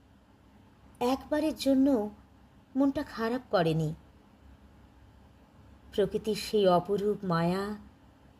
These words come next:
প্রকৃতির কোলে বেড়ে ওঠা এইসব মানুষজনদের উষ্ণ অভ্যর্থনা ও ভালোবাসায় কেমন যেন বিভোর হয়ে গেলাম।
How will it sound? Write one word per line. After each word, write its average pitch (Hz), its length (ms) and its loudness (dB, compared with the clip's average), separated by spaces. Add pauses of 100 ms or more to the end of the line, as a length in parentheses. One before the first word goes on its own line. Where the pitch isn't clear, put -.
(840)
প্রকৃতির 208 520 2
কোলে 208 220 4
বেড়ে 196 320 6
ওঠা 202 280 -2
এইসব 190 360 -2
মানুষজনদের 208 840 0 (840)
উষ্ণ 214 360 -8
অভ্যর্থনা 208 800 -4 (720)
ও 208 80 0
ভালোবাসায় 185 880 0 (600)
কেমন 277 260 4
যেন 294 280 2 (540)
বিভোর 214 560 2
হয়ে 170 260 0
গেলাম। 165 480 -2